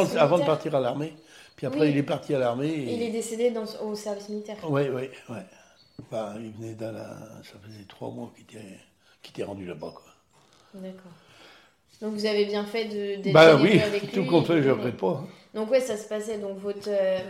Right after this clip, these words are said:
Speaker 1: vous alliez travailler, mais vous travailliez pour récolter de l'argent pour
Speaker 2: Pour,
Speaker 1: votre
Speaker 2: ben,
Speaker 1: famille,
Speaker 2: ouais, ben,
Speaker 1: pour faire
Speaker 2: pour
Speaker 1: vivre
Speaker 2: payer.
Speaker 1: tout le monde. Et puis votre
Speaker 2: Ah ben non,
Speaker 1: maman vous
Speaker 2: euh,
Speaker 1: redonnait
Speaker 2: c'était
Speaker 1: une
Speaker 2: notre paye,
Speaker 1: somme,
Speaker 2: mais ma
Speaker 1: euh,
Speaker 2: mère voulait qu'on lui donne.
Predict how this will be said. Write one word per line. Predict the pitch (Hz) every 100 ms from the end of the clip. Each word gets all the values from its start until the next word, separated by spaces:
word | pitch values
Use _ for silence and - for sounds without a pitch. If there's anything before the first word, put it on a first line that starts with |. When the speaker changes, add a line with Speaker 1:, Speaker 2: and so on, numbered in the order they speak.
| 185
Speaker 1:
vous | 202 202
alliez | 202 196 185
travailler, | - 262 247 247 247
mais | 208 196 - 190
vous |
travailliez | 190 - 190 190 208
pour | 208 190 -
récolter | 190 202 196 196
de | 185
l'argent | 180 185 208 196
pour | 202 180 175
Speaker 2:
Pour, | 170 175
Speaker 1:
votre | 156 156
Speaker 2:
ben, | 135
Speaker 1:
famille, | 269 226
Speaker 2:
ouais, |
ben, | 160 131
Speaker 1:
pour | 117
faire | 214 202
Speaker 2:
pour |
Speaker 1:
vivre | 165 190
Speaker 2:
payer. | 311
Speaker 1:
tout | 269
le |
monde. | 330 - - - - -
Et | 226
puis | 220 240
votre | 233 202
Speaker 2:
Ah |
ben | 196 294
non, | 247
Speaker 1:
maman | 190
vous | 175
Speaker 2:
euh, | 175
Speaker 1:
redonnait | 170 180
Speaker 2:
c'était | 180 175
Speaker 1:
une | 190
Speaker 2:
notre | 185
paye, | 247 233
Speaker 1:
somme, | 196
Speaker 2:
mais | 180
ma | 160
Speaker 1:
euh, | 165
Speaker 2:
mère | 190 160
voulait | 147 185
qu'on | 185 160
lui | 143 165
donne. | 151 147